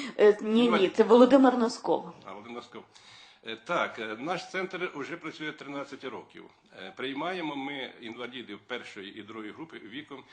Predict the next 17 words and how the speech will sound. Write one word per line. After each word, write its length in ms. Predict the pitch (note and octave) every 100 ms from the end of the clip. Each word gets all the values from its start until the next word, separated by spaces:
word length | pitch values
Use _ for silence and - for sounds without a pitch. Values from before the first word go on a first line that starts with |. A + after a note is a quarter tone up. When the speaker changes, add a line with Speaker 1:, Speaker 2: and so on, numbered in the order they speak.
| - - -
Speaker 2:
е, 120 | G#2
від, 300 | G#2+ A#2+ -
е, 260 | G#2+ G#2+ G#2
вісімнадцяти, 640 | A2 A2+ A2+ D3 D3+ A2
зараз 180 | A2+ G#2
вже 100 | A2
від 100 | A2
шістнадцяти 600 | G#2 - C3+ D3+ - A2
до 180 | G2 B2
п'ятдесяти 480 | A2 A2+ A2+ G#2
п'яти 280 | G2 G2 A2
років. 320 | F2 D2+ - _ _ _ _ _ - _ -
За 200 | G2 B2
цей 200 | D3+ E3
час 420 | - E3 E3 - -
ми 320 | A#2 C3+ C#3+
вже 180 | A#2